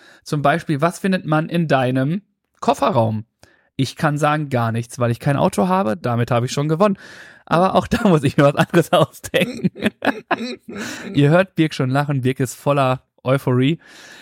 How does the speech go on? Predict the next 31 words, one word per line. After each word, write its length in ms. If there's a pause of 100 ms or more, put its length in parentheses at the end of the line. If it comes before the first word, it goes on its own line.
(200)
Die 180
vierte, 720 (920)
äh, 200
Kategorie 440
lautet 340
angesetzt. 720
Dort 340
finde 540
Buchstaben 680
oder 280
Wörter, 320
die 160
an 120
das 360
Wort 340
auf 220
der 140
Karte 380
angesetzt 540
werden 260
kann. 220
Da 80
steht 260
zum 140
Beispiel 540 (340)
Knall. 460 (440)
Dann 140
müssen 340
wir 320 (100)
Knallbonbon, 840 (200)
Urknall. 760